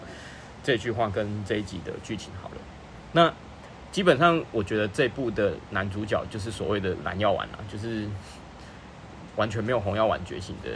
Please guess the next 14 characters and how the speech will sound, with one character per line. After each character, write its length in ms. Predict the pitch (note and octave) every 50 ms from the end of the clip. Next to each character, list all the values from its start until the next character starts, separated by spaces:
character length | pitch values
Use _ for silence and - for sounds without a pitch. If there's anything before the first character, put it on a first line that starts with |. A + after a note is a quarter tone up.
| A1 - - - - - -
一 80 | - -
个 60 | -
男 140 | - G1+ G1+ G1+ -
生。 80 | - - - - - - - - - - - - - - - - - - - - - - - - - - -
那 100 | C#3+ C3+
所 100 | C#3+ D#3
以 60 | C3
在 160 | G2+ D3+ D3
看 180 | C#3+ - D3+ C#3+
的 80 | B2
时 120 | G#2 - A2
候， 100 | A2 A#2
其 140 | A2+ A2
实 180 | F#2 F2+ G2 F#2